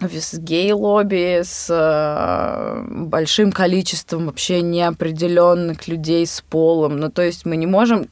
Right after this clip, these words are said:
мы не только не можем определиться зачастую, э,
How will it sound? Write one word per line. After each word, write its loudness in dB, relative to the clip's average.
мы 0
не -2
только 2
не 6
можем 6
определиться 0
зачастую, 0
э, 0